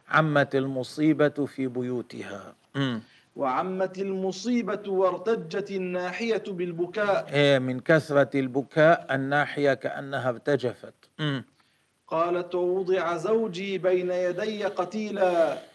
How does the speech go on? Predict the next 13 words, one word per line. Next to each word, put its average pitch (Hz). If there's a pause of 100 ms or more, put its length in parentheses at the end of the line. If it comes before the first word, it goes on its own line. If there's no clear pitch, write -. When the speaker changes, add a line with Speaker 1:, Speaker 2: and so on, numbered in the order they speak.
(140)
Speaker 1:
إيه، 147
ثم 175
أتي 170
إلي 156
بزوجي، 151
زوجي 143
كان 156
بين 151
القتلى، 127 (560)
وضعوه 143
بين 143
يدي. 131 (100)
مم. 143